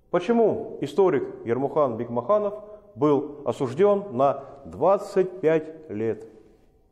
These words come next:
Общественно-политическая жизнь Казахстана в послевоенные годы. Дело в том, что ситуация должна была измениться.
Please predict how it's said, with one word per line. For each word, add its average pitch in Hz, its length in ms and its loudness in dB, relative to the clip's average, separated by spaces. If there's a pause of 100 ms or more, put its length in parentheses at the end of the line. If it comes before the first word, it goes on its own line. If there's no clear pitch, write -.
(920)
Общественно-политическая 170 1700 0
жизнь 123 360 -2 (180)
Казахстана 170 680 -2
в 143 280 0 (420)
послевоенные 139 640 -4
годы. 113 320 -4 (1080)
Дело 185 200 2
в 190 60 -6
том, 226 340 2
что - 800 0 (280)
ситуация 185 920 2
должна 147 300 2
была 180 220 4
измениться. 170 520 -2